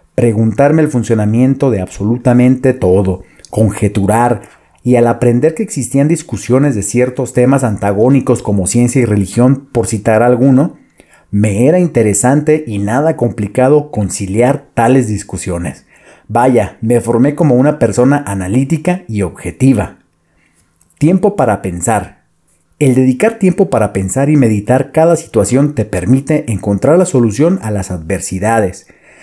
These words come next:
algo que me costó mucho trabajo comprender, porque aunque pensaba con detenimiento, el enfoque no era el adecuado. Por lo tanto, los escenarios posibles estaban lejos de la realidad.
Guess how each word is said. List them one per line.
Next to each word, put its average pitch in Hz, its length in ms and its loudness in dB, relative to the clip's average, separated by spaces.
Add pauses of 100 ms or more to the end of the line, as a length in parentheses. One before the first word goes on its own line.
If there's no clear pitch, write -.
(180)
algo 127 260 2
que 151 100 0
me 151 120 0
costó 147 300 -2
mucho 143 340 0
trabajo 135 460 0
comprender, 135 640 0 (240)
porque 110 300 -2
aunque 104 340 -6
pensaba 131 640 0
con 113 180 0
detenimiento, 107 840 0 (320)
el 117 180 2
enfoque 156 760 -2
no 131 220 2
era 131 140 4
el 117 100 4
adecuado. 107 640 0 (540)
Por 113 180 2
lo 110 160 2
tanto, 151 340 2
los 147 200 0
escenarios 107 640 0
posibles 139 580 0
estaban 123 580 0
lejos 113 360 2
de 107 100 0
la 98 140 0
realidad. 90 600 -2